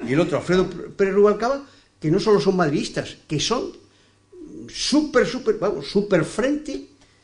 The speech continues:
eh, ul-, súper ultrasur. Llevan el ma-, mm, Alfredo Pérez Rubalcaba, ministro de, de la Gobernación,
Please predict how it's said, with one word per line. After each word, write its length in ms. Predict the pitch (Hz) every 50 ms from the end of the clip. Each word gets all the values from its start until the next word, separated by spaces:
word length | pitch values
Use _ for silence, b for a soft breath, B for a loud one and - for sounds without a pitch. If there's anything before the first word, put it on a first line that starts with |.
| b b b
eh, 760 | - - - 156 151 143 139 139 - - - - - - - -
ul-, 160 | - 175 175 -
súper 440 | - - 165 151 170 175 - - -
ultrasur. 840 | 233 226 202 - - 185 170 - 294 311 320 - - - - - _ _ _ 143 123
Llevan 240 | 185 202 262 269
el 120 | 226 170 151
ma-, 160 | 165 170 165
mm, 1400 | 175 - - - - - - 110 110 110 117 127 123 120 120 113 110 110 107 104 98 - - - - - - -
Alfredo 380 | - 110 110 - 156 165 180 175
Pérez 180 | 180 190 180 170
Rubalcaba, 520 | 175 156 139 - - 190 202 196 170 135
ministro 540 | 123 127 127 151 - - - - 180 180 165
de, 460 | 156 160 160 160 156 156 156 147 143
de 120 | - -
la 80 | 151 147
Gobernación, 600 | 143 143 135 123 120 - 196 208 196 165 - -